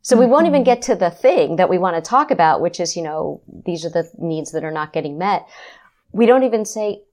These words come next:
Speaker 1: "Hey, I have so much fear around even just talking about this." That can diffuse
Speaker 2: Yeah.
Speaker 1: so much, and that can create so much connection.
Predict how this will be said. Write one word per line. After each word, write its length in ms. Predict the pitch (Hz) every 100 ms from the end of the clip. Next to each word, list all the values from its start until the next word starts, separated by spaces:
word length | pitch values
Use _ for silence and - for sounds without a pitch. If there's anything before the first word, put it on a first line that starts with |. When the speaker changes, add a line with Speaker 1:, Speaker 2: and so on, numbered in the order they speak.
| _
Speaker 1:
"Hey, 560 | - 240 277 220 151 _ _ _ _ _
I 120 | - 254
have 180 | 294
so 320 | - - 202 220
much 300 | 202 - -
fear 300 | - 208 196
around 280 | 165 151 - _
even 240 | 208 202 185
just 320 | 165 - -
talking 540 | - - 196 196 185
about 340 | 175 - 170 -
this." 440 | - - - - _ _ _ -
That 200 | 254 -
can 100 | 277
diffuse 300 | 202 - 202
Speaker 2:
Yeah. 260 | 190 220 196
Speaker 1:
so 560 | 170 - - 233 226 220
much, 260 | 208 190
and 100 | -
that 120 | 208 -
can 140 | 269
create 280 | - 202 -
so 200 | - 220
much 220 | 226 226
connection. 600 | - 170 175 185 - -